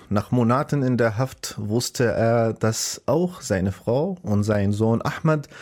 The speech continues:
verhaftet worden sind. Die Frau ist in einem Flüchtlingslager und Ahmad in einem anderen Gefängnis.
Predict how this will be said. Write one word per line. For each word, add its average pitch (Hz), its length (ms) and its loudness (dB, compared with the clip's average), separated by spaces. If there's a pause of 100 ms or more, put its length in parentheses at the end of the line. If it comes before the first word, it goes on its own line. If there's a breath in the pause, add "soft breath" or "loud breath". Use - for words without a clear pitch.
(280 loud breath)
verhaftet 156 600 -2
worden 82 300 0
sind. - 360 -10 (120)
Die 104 80 0
Frau 131 420 0
ist - 220 -6
in 107 160 -2
einem 104 260 2
Flüchtlingslager 151 960 0 (320 loud breath)
und 143 300 2
Ahmad 117 760 -2 (100)
in 113 240 2
einem 101 360 2
anderen 92 480 2
Gefängnis. - 640 -6